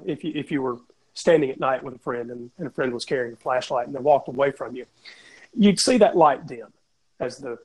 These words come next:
friend walks away, right? At some point, the friend could get far enough away that the light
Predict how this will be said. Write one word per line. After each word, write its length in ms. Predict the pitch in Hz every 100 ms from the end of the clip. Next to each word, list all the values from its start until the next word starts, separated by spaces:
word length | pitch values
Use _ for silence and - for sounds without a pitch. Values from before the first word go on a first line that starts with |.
| _
friend 280 | - 135 117
walks 340 | 117 117 -
away, 320 | 120 117 - - _ -
right? 240 | 123 127
At 100 | 151
some 180 | - 196
point, 320 | - 156 131 - _ _ -
the 80 | 185
friend 260 | 196 170
could 120 | -
get 180 | 147 156
far 160 | 156 139
enough 200 | 131 -
away 260 | 139 113
that 180 | 123 135
the 80 | 143
light 320 | 131 127 123